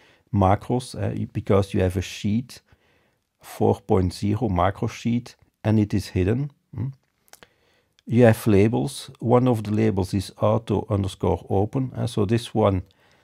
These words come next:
will run the macros when the spreadsheet is opened.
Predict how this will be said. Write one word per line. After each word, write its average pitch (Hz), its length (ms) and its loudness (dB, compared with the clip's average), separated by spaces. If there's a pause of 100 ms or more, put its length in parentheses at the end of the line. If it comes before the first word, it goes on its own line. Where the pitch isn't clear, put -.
(140)
will 107 260 0
run 107 320 4
the 104 60 2
macros 101 680 -2 (220)
when 101 320 0 (500)
the 98 60 -8
spreadsheet - 580 -4
is 90 180 -4
opened. 117 500 -4